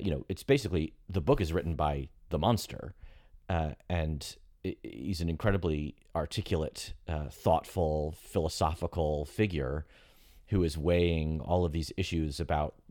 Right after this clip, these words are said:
you know, what it means to be human. And, and what you get in the movies from nineteen thirty-one to today is a, a grunting oaf,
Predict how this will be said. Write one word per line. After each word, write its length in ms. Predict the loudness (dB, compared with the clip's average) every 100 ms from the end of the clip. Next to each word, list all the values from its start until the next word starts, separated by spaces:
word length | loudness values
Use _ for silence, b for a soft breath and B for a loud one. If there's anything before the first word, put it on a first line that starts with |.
| -18 -14
you 80 |
know, 240 | -12 -10 -12 -14 -20 -10
what 220 | 0 2
it 60 | 4
means 200 | 2 0
to 80 | -4
be 80 | -2
human. 540 | 0 2 2 -2 -8 -14 -20 _ -20 _ -20 -2
And, 140 | 0 2
and 160 | 2 4
what 180 | 2 2
you 80 |
get 160 | 2 2
in 100 | 2
the 80 | 4
movies 600 | 4 4 4 0 -4 -12 b b b b
from 320 | -2 2 2 2
nineteen 280 | 0 0
thirty-one 440 | 2 2 2 2 0
to 120 | -4
today 500 | -4 2 4 4 4
is 140 | 2
a, 160 | 0 -2 -2
a 120 | -4
grunting 720 | -2 0 0 0 -2 -2 -6 b b b b -2
oaf, 540 | 0 0 -4 -4 -4